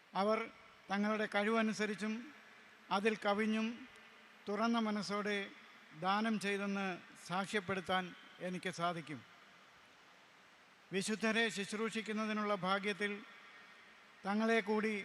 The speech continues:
ഭാഗഭാക്കുകളാക്കണമെന്ന് അവർ ഞങ്ങളോട് തീവ്രമായി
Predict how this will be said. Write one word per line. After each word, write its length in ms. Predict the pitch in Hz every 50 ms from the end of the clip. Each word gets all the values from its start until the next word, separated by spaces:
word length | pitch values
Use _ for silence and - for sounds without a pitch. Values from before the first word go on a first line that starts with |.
| - - -
ഭാഗഭാക്കുകളാക്കണമെന്ന് 1300 | 170 190 202 208 220 208 208 208 208 180 202 208 208 202 196 196 196 - 202 196 196 196 196 196 196 196 190 190 226 - - - - - - - - - - - - 185
അവർ 140 | 208 208 208 202 202
ഞങ്ങളോട് 460 | 202 202 202 202 202 202 196 190 196 190 185 185 - - - - 139 139 - -
തീവ്രമായി 640 | 185 196 202 190 208 202 196 190 190 190 190 185 185